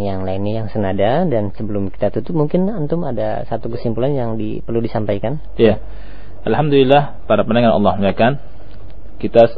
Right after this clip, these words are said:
Speaker 2: eh, malam ini setelah menyelesaikan beberapa materi tentang adab-adab membaca Al-Quran dan, eh, perlu diperhatikan oleh kita semua agar kita membaca dengan khidmat dan dengan khusyuk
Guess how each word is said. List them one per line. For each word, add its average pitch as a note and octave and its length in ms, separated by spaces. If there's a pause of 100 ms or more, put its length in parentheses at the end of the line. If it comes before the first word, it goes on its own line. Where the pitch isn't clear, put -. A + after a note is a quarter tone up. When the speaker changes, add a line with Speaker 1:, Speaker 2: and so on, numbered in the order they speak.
(140)
Speaker 2:
eh, G2 240
malam F#2+ 320
ini A2+ 160
setelah G2+ 400
menyelesaikan G2+ 640
beberapa F#2+ 480
materi G2 400
tentang F2+ 320 (480)
adab-adab A2 540
membaca F#2+ 640 (160)
Al-Quran A2 640 (240)
dan, G2+ 540 (760)
eh, F#2+ 460 (100)
perlu G#2+ 560
diperhatikan G2+ 800
oleh F2+ 560
kita F#2 240
semua G2+ 400
agar G#2 240
kita G2 240
membaca F#2+ 400
dengan F2+ 320
khidmat G#2+ 800
dan F#2 160
dengan F#2 160
khusyuk G#2 560